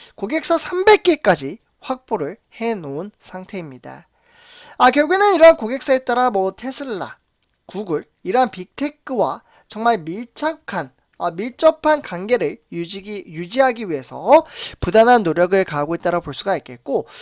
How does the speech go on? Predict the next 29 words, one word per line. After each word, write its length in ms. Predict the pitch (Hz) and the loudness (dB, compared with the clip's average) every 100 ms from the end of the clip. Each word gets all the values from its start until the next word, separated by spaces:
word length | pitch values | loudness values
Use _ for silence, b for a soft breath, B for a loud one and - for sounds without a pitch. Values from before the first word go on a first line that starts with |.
| B B | B B
아, 120 | 226 226 | 2 2
그러한 380 | 262 339 403 | 6 8 8
시스템에 380 | 381 370 359 359 349 | 4 0 0 -2 2
따라서, 680 | 294 269 170 160 175 131 _ - | 4 4 0 0 0 -2 _ -10
어, 400 | 254 185 185 180 | 2 6 6 6
아직 380 | 160 185 294 240 | 2 -2 -6 0
약간 420 | 196 - - 403 | 0 0 2 4
좀 160 | 359 339 | 6 4
잦아들긴 580 | 220 202 226 220 214 214 | 4 2 2 2 0 -2
했던 500 | 254 - 151 226 330 _ | -4 0 2 2 -2 _
그런 260 | - 185 180 | -2 0 0
엠 240 | 170 170 247 | -4 4 8
앤 200 | 285 277 | 8 8
에이, 260 | 175 127 _ _ | 4 0 _ _
어, 160 | 147 147 | -6 -6
소식까지 920 | 214 208 233 180 147 - 180 277 302 b b | -4 -6 -4 -4 -4 -4 -2 -2 -2 b b
나오기 600 | - 127 139 131 170 226 - | -6 -4 -4 -6 -8 -8 -10
시작을 360 | - 135 120 147 | -14 -14 -12 -12
했습니다. 520 | - 139 127 127 131 B B B B B B B | -12 -12 -18 -16 -18 B B B B B B B
어, 160 | - 262 | 2 2
현금성 560 | 262 370 403 359 392 359 | 2 0 0 2 0 0
자산에 340 | 226 254 269 | -4 -2 0
따라 220 | 269 262 | 2 0
무려 220 | 202 190 | 0 -6
백삼십 640 | 202 160 - - 269 285 - | -6 -10 -10 -12 -12 -14 -6
조 120 | 233 | -4
원을 200 | 233 226 | -2 -4
투자함에 480 | 226 - 220 220 220 | -8 -8 -6 -4 -6
따라, 540 | 208 160 117 196 285 | -6 -8 -2 -2 -2